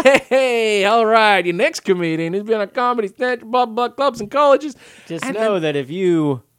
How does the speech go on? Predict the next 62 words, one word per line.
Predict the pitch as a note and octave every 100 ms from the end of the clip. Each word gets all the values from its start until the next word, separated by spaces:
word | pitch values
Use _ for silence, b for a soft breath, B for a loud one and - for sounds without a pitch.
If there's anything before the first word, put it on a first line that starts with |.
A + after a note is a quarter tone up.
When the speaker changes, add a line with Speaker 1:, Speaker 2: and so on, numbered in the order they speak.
| _ _
Speaker 2:
if | D3 E3+
you | E3+
by | C3 D3 D3
chance, | - F#3+ D#3+
uh, | D3 B2+ C#3+
fall | - - F3+
asleep | F3+ - F#3
for | F#3
even | B3 A3
a | G3+
second, | B3 A#3+ F3+ E3+
we | E3
will | D#3+ C#3+ F#3 G3 G3
pick | F3+ G3+ G3+
you | G3+
up | E3
and | D#3
throw | C3+ C#3+ C#3+
you | C3+ B2
out. |
Speaker 1:
Physically | F3 E3 D#3+ - F3
drag | D3 D#3 D#3 C3+
you | C3+
from | B2 D#3 C3+
the | A#2+
room. | B2 D#3 B2+ F#2+ -
Speaker 2:
<laughs> | B B -
Speaker 1:
And | E4+
of | -
course, | E4+ C4+
the | B3
comedian | A3+ C4 C4+ F#4 D4+ C4
who |
was | G#3
about | G3 G3 F3+
to |
come | E3+ F3+
on | F#3+ D#3+
staring | C#3 - - F3 G#3+ G3+
at | D#3
me, |
I | D3+
can | F#3+
see |
the | G3
whites | D3+ C#3+ D#3+ E3+
of | F#3+
his | D3+ C3
eyes. | D3+ C#3+
He's | -
like, | F#3+
"What | D#4+ A4+
are |
you | G4+ F4+
doing? | A4+ E4+ F4 F4+
Speaker 2:
<laughs> |
Speaker 1:
Don't | D#4+ F4+ D4+ D#4 C5
bring | B4 A4+
me | A4
onto | G4 F#4+ F4
this." | F#4+ A4 A#4 - F3+
Speaker 2:
Uh, | G#3 G#3+ G#3+